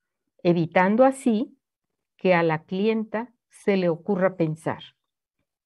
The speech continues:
Los sueños narrados en el primer acto le permiten a la protagonista verse en diferentes situaciones de su futura vida de casada.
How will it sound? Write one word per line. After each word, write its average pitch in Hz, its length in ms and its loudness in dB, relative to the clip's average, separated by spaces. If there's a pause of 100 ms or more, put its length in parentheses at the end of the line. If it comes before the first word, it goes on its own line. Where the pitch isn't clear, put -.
(880)
Los 165 200 -4
sueños 330 420 4
narrados 269 600 4
en 220 100 2
el 185 140 -4
primer 185 360 -2
acto 254 400 0
le 262 140 0
permiten 262 560 -4
a 247 80 -4
la 208 160 -6
protagonista 196 840 -2
verse 254 400 0
en 226 120 -6
diferentes 208 680 -4
situaciones 214 840 -2
de 165 140 -4
su 165 180 -12
futura 196 500 0
vida 175 320 2
de 190 140 0
casada. 262 500 0